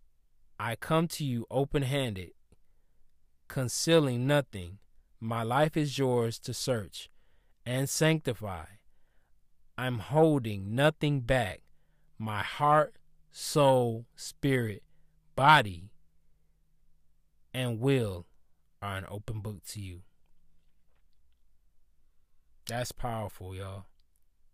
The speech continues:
That's powerful. And that's something I'm learning to practice more and more, um, especially in, in, in the, in a natural sense,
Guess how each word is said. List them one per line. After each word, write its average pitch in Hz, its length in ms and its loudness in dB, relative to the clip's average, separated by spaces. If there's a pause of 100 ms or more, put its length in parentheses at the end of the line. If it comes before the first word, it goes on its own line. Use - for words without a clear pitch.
(540)
That's 113 260 -8
powerful. 107 640 -12 (1400)
And 113 80 -8
that's 131 180 -2
something 123 320 -2
I'm 123 240 -2
learning 117 300 -4
to - 120 -14
practice 107 540 -10
more 113 300 -6
and 107 100 -6
more, 107 380 -8 (800)
um, 95 460 -10 (380)
especially 123 600 -4
in, 110 160 -8
in, 107 440 -10 (300)
in 110 180 -10
the, 104 140 -12 (500)
in 110 120 -12
a 107 80 -10
natural 107 420 -10
sense, - 500 -14